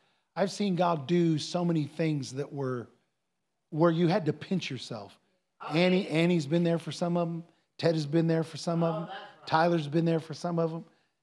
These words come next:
Ayla's been there for some of 'em. Uh, different ones of you have been there at times. Some of you haven't been there. Some of you have been the ones God did it with. Um,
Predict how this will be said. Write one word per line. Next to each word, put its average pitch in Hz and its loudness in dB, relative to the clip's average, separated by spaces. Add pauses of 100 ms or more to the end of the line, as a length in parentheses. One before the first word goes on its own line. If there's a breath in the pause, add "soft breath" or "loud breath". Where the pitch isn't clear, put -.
(100)
Ayla's 175 4
been 175 4
there 175 4
for 165 -8
some 175 0
of 170 2
'em. 175 -6 (420)
Uh, 147 2 (120)
different 180 2
ones 165 2
of 160 -2
you 175 2
have 151 0
been 175 2
there 175 0
at 156 -10
times. 170 -4
Some 196 0
of 196 0
you 190 4
haven't 185 2
been 147 -2
there. 117 -10 (260 loud breath)
Some 240 2
of 220 2
you 208 2
have 175 0
been 202 4
the 190 0
ones 196 0
God 190 4
did 208 4
it 190 -2
with. 214 2 (1400)
Um, 139 2